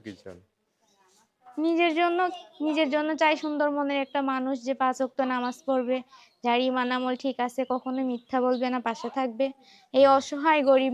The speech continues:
Speaker 2: মেয়েটার পাশে সারাটা জীবনের জন্য থাকবে আয়শা, ওরকম একটা মানুষ পেলে তার পাশেও থাকবে ইনশাআল্লাহ।
Speaker 1: আচ্ছা, যোগাযোগ করবে কিভাবে?
Speaker 2: যোগাযোগ, আমার ফোন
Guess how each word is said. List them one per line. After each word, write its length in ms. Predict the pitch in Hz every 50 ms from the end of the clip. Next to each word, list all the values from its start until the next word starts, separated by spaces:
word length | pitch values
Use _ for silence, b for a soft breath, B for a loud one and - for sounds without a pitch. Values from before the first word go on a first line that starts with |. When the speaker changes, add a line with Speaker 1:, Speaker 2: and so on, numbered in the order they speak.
| 254
Speaker 2:
মেয়েটার 320 | 254 254 247 240 262 262 262 -
পাশে 220 | 233 240 233 - 254 240 -
সারাটা 300 | 254 233 226 220 - 240 226
জীবনের 360 | 247 247 240 240 226 226 220 220 226
জন্য 160 | 220 226 233 247 247 -
থাকবে 280 | 254 233 220 208 220 220
আয়শা, 240 | 214 226 - - 254 294 - b b b b b b b b b _ _ -
ওরকম 300 | - 247 285 277 - 285 285 294
একটা 140 | 285 - 302 294 269
মানুষ 180 | 254 240 240 254 - -
পেলে 160 | 285 285 285 269
তার 100 | 262 233 208 -
পাশেও 300 | 208 220 - - 233 226 220 226
থাকবে 220 | 220 208 196 196 214 208
ইনশাআল্লাহ। 420 | 208 196 - 208 202 196 202 202 - _ _ _ _ _ _ - _ _ _ _ _ _ - 87
Speaker 1:
আচ্ছা, 200 | - - - _ _ _ _ _ 101 107
যোগাযোগ 320 | 113 113 113 110 113 113 110 -
করবে 200 | 123 117 110 110 98
কিভাবে? 340 | 101 101 95 95 90 87 90 90 - _ _ _ _ _ _ -
Speaker 2:
যোগাযোগ, 380 | 254 294 311 311 311 302 330 320
আমার 220 | 320 311 320 320 320
ফোন 140 | - 311 302